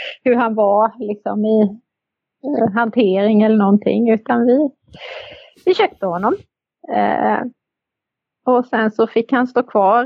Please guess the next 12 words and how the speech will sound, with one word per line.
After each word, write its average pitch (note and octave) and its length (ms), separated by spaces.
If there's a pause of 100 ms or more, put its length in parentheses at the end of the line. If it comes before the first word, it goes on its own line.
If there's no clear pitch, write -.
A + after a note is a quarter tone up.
(380)
eh, - 1000 (160)
tre A#3 160
månader A3 400
tror G#3+ 160
jag G#3+ 80
i - 20
det G#3 160
stallet F#3+ 360
där F#3 80
han G3+ 160
var G3+ 300
då. G3 180